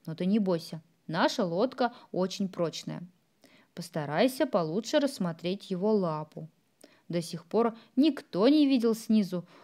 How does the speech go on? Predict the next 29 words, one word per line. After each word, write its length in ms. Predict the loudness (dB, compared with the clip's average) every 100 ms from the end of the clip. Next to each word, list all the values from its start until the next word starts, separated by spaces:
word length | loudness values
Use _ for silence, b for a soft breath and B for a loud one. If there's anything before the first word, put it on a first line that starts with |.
| B
ступню 540 | -10 -4 -4 4 4 6
белого 460 | 4 4 4 2
медведя. 680 | 0 -2 -4 -6 -6 -6 -10 b b
Мы 160 | 0 0
с 80 | 2
тобой 300 | 2 2 -4
первые. 520 | 2 2 2 0 -6 -14 _ _ _
А 140 | -4 -4
теперь 420 | -8 -2 0 4
давай 420 | 2 4 4 4 B B
наблюдать 640 | -6 -4 -4 0 4 4 2
за 100 | 0
моржами 540 | -2 -4 0 2 2
и 220 | 2 -4
тюленями». 720 | 2 2 4 2 0 0 -2 -8 _ _ _ _ _ _ _ _ _ _ _ _
«За 320 | -8 -4 -2 2
морскими 500 | 0 -2 0 4 4
зайцами, 500 | 4 2 2 0 2
да?» 200 | 2 0 -4 _ _ _ b b b
Каусу 520 | -6 -2 -2 -4 -12 -2
очень 400 | 2 2 0 -6
понравилось 680 | -4 -2 2 4 2 0 -4
это 200 | -4 -2
название. 640 | -2 -2 -2 -4 -4 -8 -12 _ _ _
«Нет, 540 | 0 2 4 2 -2 -2
морских 400 | 0 0 2 4
зайцев 400 | 8 8 6 -2
здесь 300 | -2 -2 0
нет. 240 | 0 0